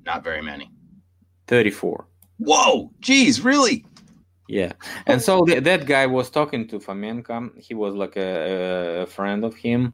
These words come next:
Speaker 1: So when
Speaker 2: Oh,
Speaker 1: somebody
Speaker 2: oh.
Speaker 1: asks somebody if they've read Fomenko, they haven't read Fomenko because there's so much work from Fomenko and Nosovsky. You're not getting,
Speaker 2: Yeah.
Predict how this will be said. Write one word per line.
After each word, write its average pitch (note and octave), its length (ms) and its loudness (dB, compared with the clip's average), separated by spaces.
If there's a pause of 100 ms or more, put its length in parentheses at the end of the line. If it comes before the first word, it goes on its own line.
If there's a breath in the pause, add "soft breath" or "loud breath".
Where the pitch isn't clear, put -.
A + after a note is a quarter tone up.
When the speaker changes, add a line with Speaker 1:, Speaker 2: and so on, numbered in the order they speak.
Speaker 1:
So - 180 0
when E3+ 120 2
Speaker 2:
Oh, G#3 40 4
Speaker 1:
somebody A3 260 4
Speaker 2:
oh. F3 120 2
Speaker 1:
asks - 240 -4
somebody D3+ 320 0
if B2+ 100 -2
they've C#3+ 200 0
read C3+ 180 2
Fomenko, A#2+ 580 0 (340)
they C#3+ 200 2
haven't C3+ 320 2
read A#2 200 2
Fomenko A2 540 0
because G#2+ 320 -6
there's C3 260 2
so C3 240 0
much A#2+ 500 0
work A#2+ 380 2
from A2 180 -4
Fomenko A2 480 -4
and G2+ 120 -10
Nosovsky. G#2 720 -8 (580)
You're D3 140 0
not A#2 280 2
getting, A2 180 0
Speaker 2:
Yeah. D#2+ 80 -8